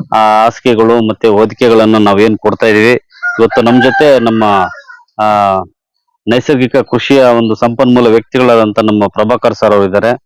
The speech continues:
ಮತ್ತೆ ಊರಿನ ಹಿರಿಯರು ಕೂಡ ಇದ್ದಾರೆ, ಮತ್ತೆ ಎಲ್ಲರೂ ಕೂಡ ಗ್ರಾಮಸ್ಥರೆಲ್ಲ ಇಲ್ಲಿ ಸೇರಿದ್ದಾರೆ.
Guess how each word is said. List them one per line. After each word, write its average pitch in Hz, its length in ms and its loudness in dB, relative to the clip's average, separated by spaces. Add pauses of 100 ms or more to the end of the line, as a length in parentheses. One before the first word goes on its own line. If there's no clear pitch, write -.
(480)
ಮತ್ತೆ 127 140 -2
ಊರಿನ 131 340 4
ಹಿರಿಯರು 120 460 2
ಕೂಡ 120 140 -2
ಇದ್ದಾರೆ, 110 360 0
ಮತ್ತೆ 104 340 -10
ಎಲ್ಲರೂ 113 260 0
ಕೂಡ - 140 -2
ಗ್ರಾಮಸ್ಥರೆಲ್ಲ 107 600 0
ಇಲ್ಲಿ 101 180 -2
ಸೇರಿದ್ದಾರೆ. 101 600 -2